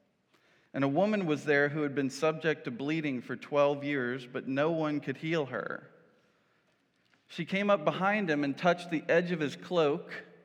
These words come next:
and immediately her bleeding stopped." "Who touched me?" Jesus asked. When they all denied it,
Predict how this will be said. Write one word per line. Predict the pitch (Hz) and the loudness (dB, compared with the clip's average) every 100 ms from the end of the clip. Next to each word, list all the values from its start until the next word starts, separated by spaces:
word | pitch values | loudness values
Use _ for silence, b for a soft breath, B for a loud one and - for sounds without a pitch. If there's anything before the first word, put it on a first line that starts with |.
| - | -4
and | 143 | 0
immediately | 143 180 220 180 135 101 123 135 165 175 - b b b b - | 0 0 0 2 0 0 -4 -4 -8 -12 -20 b b b b -6
her | 151 | -4
bleeding | 143 175 208 185 135 | -2 0 2 2 0
stopped." | - - 117 113 - - - - _ _ _ _ _ _ b b b b | -2 0 2 2 -6 -16 -20 -20 _ _ _ _ _ _ b b b b
"Who | - 214 | -2 -2
touched | 220 220 233 - | 2 2 2 -2
me?" | 170 131 95 - - - | -2 -2 -4 -10 -20 -10
Jesus | 151 143 135 120 | 0 0 0 -4
asked. | 110 117 110 - - - - _ _ _ _ _ _ _ _ | 0 0 0 -6 -18 -20 -20 _ _ _ _ _ _ _ _
When | - 156 | -4 0
they | 156 | 0
all | - 170 196 | 2 4 2
denied | 175 156 147 180 160 | 0 0 2 2 2
it, | 110 127 | 0 -2